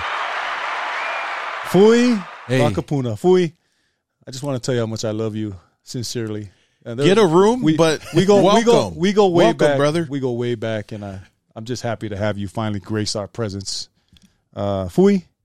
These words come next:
Speaker 1: let me give you a little rundown. Fui was at B Y U. He was drafted by the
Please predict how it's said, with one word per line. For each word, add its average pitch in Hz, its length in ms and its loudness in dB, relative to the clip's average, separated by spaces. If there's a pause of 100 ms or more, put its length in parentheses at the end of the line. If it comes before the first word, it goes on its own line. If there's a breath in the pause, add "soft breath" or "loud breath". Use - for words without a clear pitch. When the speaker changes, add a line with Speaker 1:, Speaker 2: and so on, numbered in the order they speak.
(500)
Speaker 1:
let 160 100 -4
me 196 80 2
give 165 140 4
you 151 60 6
a 147 40 4
little 135 180 4
rundown. 120 400 0
Fui 156 280 6
was 131 320 4
at 147 320 2
B 139 120 2
Y 147 160 6
U. 127 260 2
He 127 140 0
was 107 180 0
drafted 127 840 0
by 117 220 2
the 104 420 -2